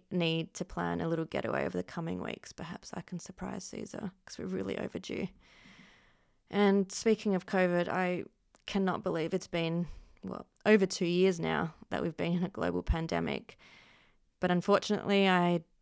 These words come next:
do think it's just another thing that we have to live with. There have been so many lockdowns and restrictions. Uh, I'm sure you also just wanna get away and get out and travel as much as you can.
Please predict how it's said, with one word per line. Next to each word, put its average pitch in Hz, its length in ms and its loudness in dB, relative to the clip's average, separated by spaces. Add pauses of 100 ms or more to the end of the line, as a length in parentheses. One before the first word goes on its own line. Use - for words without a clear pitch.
do 180 160 4
think 175 320 2
it's 160 180 -4
just - 280 -2
another 175 240 4
thing 175 260 0
that 170 100 0
we 175 100 0
have 160 240 -4
to 165 100 -4
live 156 220 0
with. - 340 -4 (1080)
There 190 100 6
have 180 80 0
been 185 200 6
so 202 440 4
many 208 220 6
lockdowns 185 760 4
and 180 260 2
restrictions. 220 1200 0
Uh, 175 340 0
I'm 175 140 0
sure 180 600 4 (360)
you 165 140 -2
also 170 480 0 (100)
just 170 240 -2
wanna 180 180 4
get 185 200 2
away 165 460 6
and 160 140 -2
get 170 160 4
out 170 380 8 (280)
and 170 140 -4
travel 190 380 6
as 175 140 6
much 180 220 4
as 160 120 -2
you 165 80 0
can. 156 500 0